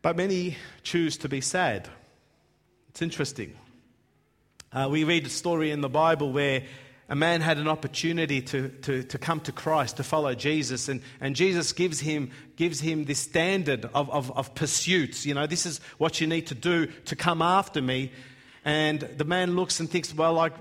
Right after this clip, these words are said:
I can't." And the Bible says, "And when the young man heard that saying, he went away sorrowful,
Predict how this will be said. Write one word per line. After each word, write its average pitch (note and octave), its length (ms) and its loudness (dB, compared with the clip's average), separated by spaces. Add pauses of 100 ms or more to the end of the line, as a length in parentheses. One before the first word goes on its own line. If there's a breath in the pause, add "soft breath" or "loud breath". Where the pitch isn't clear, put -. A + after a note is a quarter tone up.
(200)
I D#3+ 120 0
can't." D#3 520 2
And D3 120 -2
the D3 60 -2
Bible D#3+ 400 2
says, D#3 540 6 (1600 loud breath)
"And D#3 140 2
when F3+ 140 4
the E3+ 100 2
young G3 320 6
man F#3 260 6
heard F3+ 360 4
that F3+ 200 4
saying, F3 540 4
he D#3 160 2
went F3+ 380 0
away D#3+ 640 4
sorrowful, C#3+ 760 0